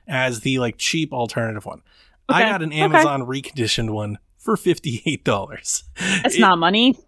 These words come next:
Speaker 1: uh, like, and
Speaker 2: Wow.
Speaker 1: it's, it's brand new. It's, like, ninety-nine. So it's a very cheap, affordable thing. And
Speaker 2: Okay.
Speaker 1: it comes, it's got a little box, looks like a little speaker, got a little sound bar. Um, it's not as loud as I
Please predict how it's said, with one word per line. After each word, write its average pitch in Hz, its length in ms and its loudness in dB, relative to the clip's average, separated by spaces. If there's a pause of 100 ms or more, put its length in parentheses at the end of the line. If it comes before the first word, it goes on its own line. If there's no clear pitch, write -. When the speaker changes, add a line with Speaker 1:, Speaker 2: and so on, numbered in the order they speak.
(120)
Speaker 1:
uh, 170 160 -8
like, 156 220 0
and 175 100 0
Speaker 2:
Wow. 180 380 6
Speaker 1:
it's, 175 180 -2
it's 147 80 -12
brand 165 400 0
new. 135 220 2
It's, 107 140 -2
like, 107 160 -4
ninety-nine. 107 720 -4 (220)
So 139 220 0
it's 165 280 0
a 139 60 -2
very 131 360 0
cheap, 120 340 -2
affordable 107 480 -4
thing. - 180 -12
And 123 80 -2
Speaker 2:
Okay. 277 100 2
Speaker 1:
it 269 60 -8
comes, 147 300 -4
it's - 120 -8
got 117 100 -4
a - 20 -6
little 120 160 -6
box, 131 460 -4
looks 120 140 -12
like 117 60 -10
a 110 40 -6
little 110 80 -8
speaker, 135 380 -6 (280)
got 123 60 -4
a - 20 -6
little 135 120 -6
sound 135 280 -2
bar. 120 240 -4 (560)
Um, 135 320 0
it's - 200 -4
not 247 180 4
as 135 120 0
loud 143 640 -2
as 151 160 -6
I 143 320 -2